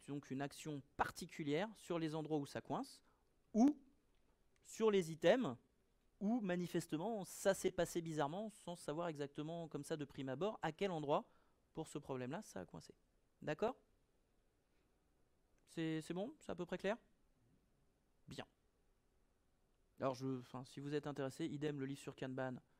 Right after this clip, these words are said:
vous pouvez nous l'emprunter. Il est très, très bien, il se lit très facilement. Il est assez intéressant. Alors généralement, bon, je, ça je vais, je vais passer assez rapidement.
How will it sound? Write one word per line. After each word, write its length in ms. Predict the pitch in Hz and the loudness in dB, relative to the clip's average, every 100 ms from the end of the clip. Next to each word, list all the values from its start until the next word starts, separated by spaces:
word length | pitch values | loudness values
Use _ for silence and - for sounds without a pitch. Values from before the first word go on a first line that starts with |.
| _ _ - | _ _ -12
vous 100 | 139 | -10
pouvez 220 | 151 151 | -4 -4
nous 100 | 147 | -2
l'emprunter. 520 | 139 123 120 123 160 - _ _ _ _ _ _ _ 120 | -4 -4 -6 -4 -4 -6 _ _ _ _ _ _ _ -12
Il 140 | 123 | -6
est 160 | 156 - | -6 -4
très, 160 | - | -6
très 160 | 151 131 | -4 -4
bien, 180 | 120 139 | -4 -4
il 80 | 151 | -6
se 100 | - | -8
lit 80 | 151 | -8
très 160 | 151 | -8
facilement. 480 | 139 131 - 123 151 - _ _ _ _ _ _ - - - _ - _ _ _ _ _ _ - | -8 -10 -8 -10 -10 -16 _ _ _ _ _ _ -20 -20 -20 _ -20 _ _ _ _ _ _ -8
Il 120 | 131 | -2
est 60 | 143 | -2
assez 240 | 156 - | -2 -4
intéressant. 500 | 185 156 139 123 - - _ - | -6 -4 -4 -4 -8 -16 _ 4
Alors 220 | 151 170 | 8 8
généralement, 600 | 175 196 190 185 185 226 | 8 6 6 6 4 4
bon, 220 | 175 151 | 4 -4
je, 460 | 139 - - - - | -6 -16 -20 -20 -6
ça 100 | 143 | -6
je 80 | 135 | -2
vais, 140 | 127 | -4
je 80 | 127 | -4
vais 80 | 131 | -4
passer 240 | 139 - | -4 -4
assez 160 | 139 143 | -2 0
rapidement. 480 | 139 143 143 170 | 0 0 -2 -2